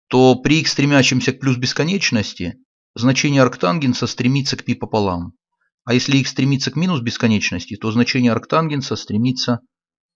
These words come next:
к минус пи пополам. Итак, предел первого слагаемого в скобках равен пи пополам. Минус,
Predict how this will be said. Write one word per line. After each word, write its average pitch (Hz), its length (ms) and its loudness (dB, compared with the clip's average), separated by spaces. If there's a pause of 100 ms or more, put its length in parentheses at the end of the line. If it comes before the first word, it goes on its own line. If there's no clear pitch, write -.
(160)
к - 80 -10
минус 92 380 -4
пи - 140 -14
пополам. - 600 -14 (320)
Итак, 139 360 2
предел 147 380 4
первого 139 360 6
слагаемого 120 640 4
в - 60 -6
скобках 170 600 -2 (360)
равен 135 680 2 (340)
пи 120 120 -2
пополам. 101 720 -4 (400)
Минус, 165 760 2